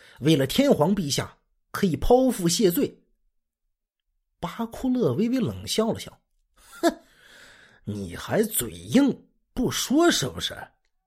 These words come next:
说完之后，他伸手用力的将井上存利手上的枪支给掰开，再用残废的左手手肘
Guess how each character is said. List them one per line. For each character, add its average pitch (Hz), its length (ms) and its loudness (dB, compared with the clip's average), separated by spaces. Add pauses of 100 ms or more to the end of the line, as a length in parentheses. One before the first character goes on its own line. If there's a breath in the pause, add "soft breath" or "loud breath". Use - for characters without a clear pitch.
(600)
说 160 340 0
完 123 240 0
之 175 100 -4
后， - 320 -8 (400 soft breath)
他 240 100 0
伸 311 220 2
手 170 180 2
用 262 300 4
力 262 220 2
的 - 120 -8 (280 loud breath)
将 277 200 2
井 123 220 -2
上 220 180 0
存 233 280 2
利 240 180 2
手 107 260 -2
上 233 160 0
的 - 80 -4
枪 262 360 0
支 269 120 -2
给 104 200 -8
掰 254 300 -2
开， - 280 -10 (540 soft breath)
再 170 220 0
用 160 240 2
残 196 460 0
废 247 120 0
的 147 120 -2
左 226 320 0
手 110 220 0
手 220 360 2
肘 104 340 -6